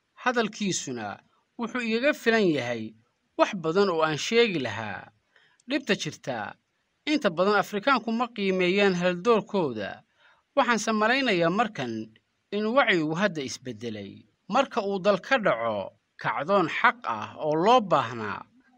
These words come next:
kacdoonkaas inta badan waxaa laga dhaxlaa miro fiican. Markii uu kacdoonku ka dhacay dalka Tunis, kadib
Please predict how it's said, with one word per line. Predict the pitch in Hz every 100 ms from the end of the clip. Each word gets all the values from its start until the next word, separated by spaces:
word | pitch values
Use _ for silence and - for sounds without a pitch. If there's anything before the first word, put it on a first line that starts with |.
| -
kacdoonkaas | 175 220 285 226 - 147 117 107 - - _ _ _ -
inta | 277 202
badan | 147 170 214
waxaa | 233 - 190
laga | 190 220
dhaxlaa | 160 170 165
miro | 160 196 214
fiican. | - 127 107 107 95 - _ _ _ _ -
Markii | 226 269 269
uu | 247 214
kacdoonku | 220 190 277 247 208
ka | 247
dhacay | 214 165 185
dalka | 220 208 196
Tunis, | - 247 247 165 110 - - - _ _ _
kadib | - 143 156 202